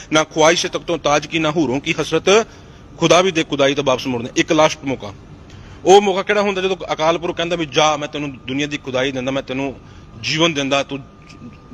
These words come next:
ਜੁਗਾਂ ਜੁਗਾਂ ਤੱਕ ਜੀ, ਤੂੰ ਜੋ ਕਰਨਾ ਚਾਹੁੰਦਾ ਉਹ ਕਰ। ਉਹ ਕਹਿੰਦੇ, "ਮੈਨੂੰ ਆ ਵੀ ਲੋੜ ਨਹੀਂ, ਜੇ ਅਕਾਲ, ਜੇ ਖੁਦਾ ਵੀ ਮੈਨੂੰ ਨਾ, ਅ, ਇਹ ਬਖਸ਼ਿਸ਼ ਕਰ ਦੇ, ਮੈਂ ਤੈਨੂੰ ਖੁਦਾਈ ਦੇ ਦੇਵਾਂਗਾ, ਮੈਨੂੰ ਖੁਦਾਈ ਦੀ ਵੀ ਲੋੜ ਨਹੀਂ।"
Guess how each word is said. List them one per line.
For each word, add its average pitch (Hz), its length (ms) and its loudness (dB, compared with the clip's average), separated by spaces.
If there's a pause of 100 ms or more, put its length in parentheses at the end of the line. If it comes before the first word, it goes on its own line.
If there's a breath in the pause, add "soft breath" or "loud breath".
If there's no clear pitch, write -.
ਜੁਗਾਂ 160 220 4
ਜੁਗਾਂ 139 260 0
ਤੱਕ 123 200 -6
ਜੀ, 135 320 -2 (460 loud breath)
ਤੂੰ 135 120 -4
ਜੋ 151 160 4
ਕਰਨਾ 139 260 -2
ਚਾਹੁੰਦਾ 131 260 -2
ਉਹ 123 80 0
ਕਰ। 120 120 -4
ਉਹ 123 180 -12
ਕਹਿੰਦੇ, 151 200 -4
"ਮੈਨੂੰ 139 340 -2
ਆ 135 140 2
ਵੀ 143 120 -2
ਲੋੜ 127 240 -2
ਨਹੀਂ, 120 100 -8
ਜੇ 135 100 -2
ਅਕਾਲ, 131 260 -2 (160)
ਜੇ 131 100 -4
ਖੁਦਾ 143 260 -2
ਵੀ 170 120 2
ਮੈਨੂੰ 151 240 -2
ਨਾ, 175 160 0 (680 loud breath)
ਅ, - 140 -10
ਇਹ 165 200 2
ਬਖਸ਼ਿਸ਼ 151 400 -2
ਕਰ 151 100 -2
ਦੇ, 151 120 -4
ਮੈਂ 156 100 -2
ਤੈਨੂੰ 151 140 -4
ਖੁਦਾਈ 156 340 4
ਦੇ 160 120 2
ਦੇਵਾਂਗਾ, 143 160 -2
ਮੈਨੂੰ 156 200 -6
ਖੁਦਾਈ 175 320 2
ਦੀ 202 60 -6
ਵੀ 196 100 -2
ਲੋੜ 160 260 0
ਨਹੀਂ।" 120 160 -8